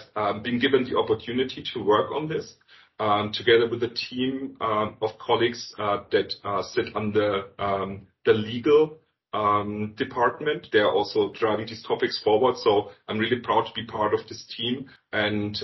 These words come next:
um, that we have been given the opportunity to work on such a report.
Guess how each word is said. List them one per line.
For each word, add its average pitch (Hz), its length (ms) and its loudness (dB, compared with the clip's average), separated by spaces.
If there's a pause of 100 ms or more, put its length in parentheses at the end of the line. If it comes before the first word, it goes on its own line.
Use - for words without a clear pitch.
um, 101 680 0
that 107 160 2
we 110 100 -2
have 110 180 0
been 104 160 -4
given 110 220 -2
the 110 140 0
opportunity 110 760 -2 (100)
to 107 140 -6 (100)
work 107 180 2
on 139 100 -2
such 151 280 -4
a 139 60 0 (140)
report. 143 460 0